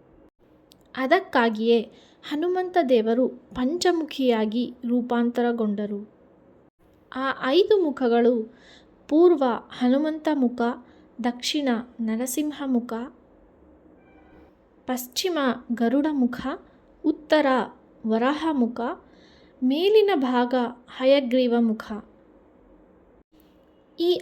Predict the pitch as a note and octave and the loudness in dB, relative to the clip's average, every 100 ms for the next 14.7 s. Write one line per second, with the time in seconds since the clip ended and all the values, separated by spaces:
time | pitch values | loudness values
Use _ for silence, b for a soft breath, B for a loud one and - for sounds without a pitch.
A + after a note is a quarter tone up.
0 | - C4+ F#4 G#4+ A#4+ F#4 D#4 D#4+ D4 C4+ | -2 4 8 10 8 8 0 0 2 2
1 | B3 A#3 B3+ B3+ - A#3 C4 C4+ C#4+ C#4+ | 2 0 0 -2 -4 0 2 4 4 2
2 | C4 A#3 A#3+ C#4+ E4 F4+ C#4+ B3+ B3+ A#3+ | 0 0 0 2 0 0 -2 -2 0 0
3 | B3 A#3+ B3 B3 - A#3 C4+ D4+ B3 C4 | 0 2 0 -2 -4 -4 0 0 0 0
4 | B3 A#3+ A#3 A#3 A#3 A3 A3 G#3+ A#3 - | 2 2 4 4 2 2 2 0 -2 -4
5 | C4+ A#3+ B B B - A#3 A#3 D#4 G#4 | -4 -6 B B B -6 -2 0 2 2
6 | F4 D4+ - C#4 B3+ B3 A3+ B3 A3+ A#3 | 2 0 -2 0 2 2 2 2 0 -4
7 | A#3 - A#3 A#3 A3 A3 - - _ _ | -6 -8 -8 -8 -8 -10 -12 -18 _ _
8 | _ _ _ _ _ _ _ _ _ _ | _ _ _ _ _ _ _ _ _ _
9 | _ _ C4 D4 F4+ C4+ C#4 C4 B3 A#3+ | _ _ -6 -2 0 2 2 2 2 2
10 | A#3+ B3 B3+ A3 - A#3 A#3+ A#3+ A#3+ B3 | 4 4 4 2 -4 -4 0 0 2 2
11 | A#3+ B B B - - D#4+ F#4+ G4 F#4 | 0 B B B -10 -4 -2 2 2 2
12 | - E4 - - A3+ B3 C#4 B3+ A#3 A#3 | 0 -2 -2 -2 0 2 4 2 0 -2
13 | - - A3 A3 A3 G#3 G3+ G#3+ B3+ G#3+ | -6 -6 -4 0 0 0 -2 -4 -2 -4
14 | G#3 G3+ - G3 F#3 F3+ - | -4 -8 -14 -16 -14 -16 -18